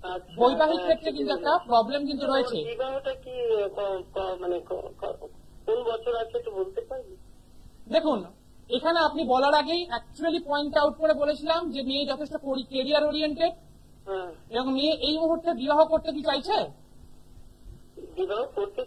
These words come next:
Speaker 1: চাইছে না, কিন্তু ওর বাবা অসুস্থ। আমি চাইছি ও বাংলা honours নিয়ে graduation করে
Speaker 2: কেন এই প্রশ্নটা জিজ্ঞেস করলাম, মেয়ে কি বিবাহ করতে চাইছে? তার কারণটা হচ্ছে একদম শুরুতে আপনাকে point out করে বলেছিলাম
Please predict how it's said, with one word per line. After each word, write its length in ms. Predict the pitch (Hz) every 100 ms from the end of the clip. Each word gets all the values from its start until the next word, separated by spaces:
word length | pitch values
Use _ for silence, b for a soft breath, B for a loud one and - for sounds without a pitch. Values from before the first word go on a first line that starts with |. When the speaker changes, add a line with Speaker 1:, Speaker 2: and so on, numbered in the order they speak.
| -
Speaker 1:
চাইছে 420 | 214 214 - 254
না, 180 | 208 202
কিন্তু 280 | 196 202 214
ওর 100 | 190
বাবা 220 | 160 196
অসুস্থ। 460 | - - - -
আমি 300 | 226 214 -
চাইছি 160 | 226 220
ও 80 | 220
বাংলা 360 | 208 208 220
honours 380 | 233 220 226 -
নিয়ে 120 | 226
graduation 600 | - - - 453 494 480
করে 160 | 466 226
Speaker 2:
কেন 220 | 269 302
এই 120 | 359
প্রশ্নটা 340 | 359 330 339 339
জিজ্ঞেস 280 | 285 311 311
করলাম, 280 | 294 240
মেয়ে 220 | 226 254 269
কি 120 | 285
বিবাহ 240 | 262 277
করতে 200 | 294 294
চাইছে? 280 | 262 269 339
তার 220 | 330 254
কারণটা 420 | - 233 294 311 320
হচ্ছে 280 | 320 262 262 - - -
একদম 440 | 220 233 240 359
শুরুতে 380 | 403 302 320 359
আপনাকে 280 | 330 320 320
point 320 | 320 302 302
out 140 | 320 320
করে 160 | 320
বলেছিলাম 520 | 302 302 311 285 262